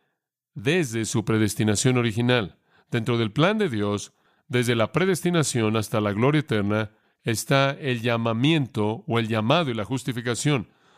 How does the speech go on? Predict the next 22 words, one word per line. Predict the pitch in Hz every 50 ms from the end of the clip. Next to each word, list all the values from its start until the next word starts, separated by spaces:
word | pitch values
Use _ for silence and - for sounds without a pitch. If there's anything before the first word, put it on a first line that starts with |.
| _ _ _ _
Todos | - 147 175 220 226 185 135
los | 123 120 117 -
que | - - 127
han | 131 139
sido | 127 - 143 127 127 123
elegidos | 120 117 110 101 - - 175 185 131 120 113 -
serán | - 120 117 143 185 202
llamados, | 180 151 117 104 104 98 107 120 113 - - _ _ _ _ _ _ _
todos | - 175 214 226 214
los | 156 131 - -
que | 127
son | - 143 151 147
llamados | 135 117 117 151 190 175 123
serán | - 117 127 131
justificados, | 120 123 - - 110 95 107 - 143 156 156 113 104 104 95 - _ _ _ _
todos | - 139 147 147 127
los | 123 113 -
que | - 107
son | - 131 127 117
justificados | 113 117 107 - 113 92 101 87 - 123 131 123 101 98 98 -
serán | - 101 95 101 107 104 104 104 98 - _ _ _ _ _
glorificados. | - 98 101 101 98 98 - 110 101 - - 113 113 104 90 82 - - -